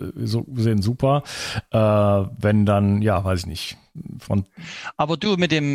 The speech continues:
Speaker 2: mit dem Verzicht bin ich immer vorsichtig, weil das ist ja sozusagen die, äh,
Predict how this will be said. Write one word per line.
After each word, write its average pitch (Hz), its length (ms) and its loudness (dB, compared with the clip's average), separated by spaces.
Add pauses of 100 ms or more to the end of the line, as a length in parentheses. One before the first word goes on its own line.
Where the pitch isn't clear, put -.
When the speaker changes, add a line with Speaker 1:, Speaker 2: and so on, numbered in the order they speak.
(140)
Speaker 2:
mit 139 120 0
dem 135 140 0
Verzicht 185 360 0
bin 185 160 0
ich 180 120 -2
immer 170 180 -2
vorsichtig, 139 600 -4
weil 131 220 0 (380)
das 135 180 -2
ist 185 140 -2
ja 170 180 2
sozusagen 156 720 -2
die, 139 260 -2 (460)
äh, 139 260 0